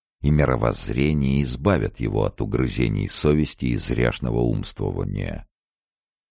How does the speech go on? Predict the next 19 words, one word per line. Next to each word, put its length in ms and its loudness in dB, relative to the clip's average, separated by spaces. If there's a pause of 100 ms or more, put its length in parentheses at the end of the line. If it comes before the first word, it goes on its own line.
Выполнить, 680 4
не 200 4
думая 540 2
и 100 2
не 160 0
заботясь 560 -4
ни 100 0
о 120 0
чём, 420 -2 (480)
кроме 300 2
одного. 580 0 (640)
Как 200 2
выйти 340 2
из 180 -2
этой 200 -2
переделки 600 -2
целым 440 2
и 40 2
невредимым? 800 -2